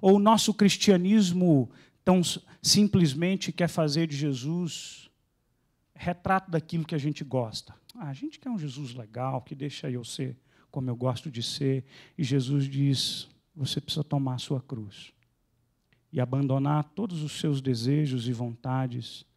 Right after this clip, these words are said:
E como o apóstolo Paulo dizia, "Já não sou eu quem vive, Cristo vive em mim." O Ronaldo Lidório diz uma coisa muito legal. Ele escreveu falando sobre as relações,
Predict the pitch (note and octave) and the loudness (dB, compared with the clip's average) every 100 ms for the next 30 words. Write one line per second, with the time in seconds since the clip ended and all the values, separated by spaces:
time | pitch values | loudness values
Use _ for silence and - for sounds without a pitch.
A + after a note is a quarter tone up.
0 | _ _ _ _ _ - C3+ - C#3 C3 | _ _ _ _ _ -14 -8 -4 -2 -2
1 | - C3+ - C3 - C#3 C3 B2+ A#2+ B2+ | -2 -2 -2 -6 -4 -6 -6 -6 -4 -2
2 | C3+ C3+ C#3 C3+ C#3 C3+ C3 C#3 B2+ - | -2 -2 -2 0 2 2 0 -6 -8 -12
3 | C3+ B2+ E3 G3+ F3+ G3+ - - _ _ | -10 -2 2 4 4 0 -2 -20 _ _
4 | - D#3 E3 - - C#3 C#3+ C#3+ D3 C#3+ | -4 4 4 4 0 2 4 4 4 4
5 | B2 A2 G#2 _ _ _ _ _ _ _ | 2 -2 -8 _ _ _ _ _ _ _
6 | _ _ - A#2+ D#3 E3 E3 D#3+ D3 E3 | _ _ -6 2 6 8 6 6 8 10
7 | E3+ E3 D#3+ D#3+ D3 D#3+ D3 E3 F#3+ D#3 | 10 6 4 4 4 4 4 2 2 0
8 | B2+ A#2+ C3+ C#3+ - D3+ C3 F3 C3 - | 0 -2 0 -2 0 0 4 2 2 -4
9 | _ _ _ _ _ _ _ - C#3 C#3+ | _ _ _ _ _ _ _ -2 0 0
10 | D#3 B2 _ _ _ - D3 C3+ B2+ G#2+ | -2 -6 _ _ _ -6 -4 -4 -4 -4
11 | B2+ A#2+ - - E3 E3+ B2 - - | -4 -6 -6 -2 0 0 -2 -6 -6